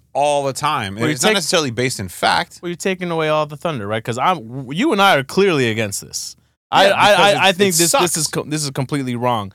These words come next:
Speaker 2: The, the metrics that these economists are looking at are they're looking at the strong labor market, right? I mean, come on, man. We know this job reports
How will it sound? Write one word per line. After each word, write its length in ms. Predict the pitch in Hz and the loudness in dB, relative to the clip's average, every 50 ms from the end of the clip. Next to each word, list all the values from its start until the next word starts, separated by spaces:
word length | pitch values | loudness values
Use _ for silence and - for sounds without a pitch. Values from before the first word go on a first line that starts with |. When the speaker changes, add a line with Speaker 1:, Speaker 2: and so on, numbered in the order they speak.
| _ _ _ _ _ _ 95 95 _ _ 117 131 | _ _ _ _ _ _ -20 -20 _ _ -20 -4
Speaker 2:
The, 320 | 127 143 139 135 135 131 - | 0 2 2 2 2 0 -2
the 140 | 131 139 139 | -2 -2 -2
metrics 540 | 139 143 170 208 233 226 - 240 233 - - | 0 2 2 2 2 2 -2 -4 -2 -4 -2
that 320 | - 160 143 131 120 123 | 0 0 -2 -2 -4 -8
these 260 | 143 170 180 190 170 | -6 -6 -4 -4 -4
economists 640 | 170 156 - - 156 147 147 147 143 143 139 139 - | -6 -6 -2 -2 -2 0 0 -2 -2 -2 -2 -4 -4
are 180 | - 104 107 | -4 -4 -4
looking 320 | 104 107 127 151 - - 175 | -2 -2 -2 -2 -2 -2 -2
at 240 | 170 175 180 165 - _ | 0 0 0 0 -2 _
are 340 | - 117 117 117 117 113 113 | -4 0 0 2 0 0 -2
they're 100 | 117 131 | -2 -4
looking 240 | 143 160 156 165 | -4 -4 -2 0
at 180 | 151 139 127 113 - _ _ _ _ | 0 0 0 -2 -8 _ _ _ _
the 80 | - 113 | -10 -8
strong 360 | - - 139 131 135 135 131 | -2 2 2 2 2 2 0
labor 280 | 123 117 113 110 113 110 | 0 0 0 0 -2 -4
market, 420 | 107 107 107 113 - 131 156 - _ _ _ _ _ _ _ _ | -2 -2 -4 -2 -2 -4 -4 -4 _ _ _ _ _ _ _ _
right? 260 | 110 107 110 127 143 - _ _ _ _ _ _ _ | -4 -2 -2 -2 -2 -6 _ _ _ _ _ _ _
I 120 | _ 120 120 | _ -2 0
mean, 300 | 123 120 120 110 110 110 _ _ | 0 0 -2 -4 -6 -10 _ _
come 240 | - - 180 156 120 | -8 -6 -4 -2 -2
on, 160 | 107 98 95 | -4 -4 -4
man. 160 | 101 104 104 | -6 -6 -6
We 100 | 113 131 139 | -4 -4 -2
know 160 | 156 151 135 | -2 -2 -2
this 100 | 117 110 | -2 -4
job 260 | 107 - 113 107 107 | -2 -2 -2 -2 -2
reports 480 | 104 104 101 _ - 113 107 104 98 - | -4 -6 -12 _ -6 -6 -6 -6 -8 -12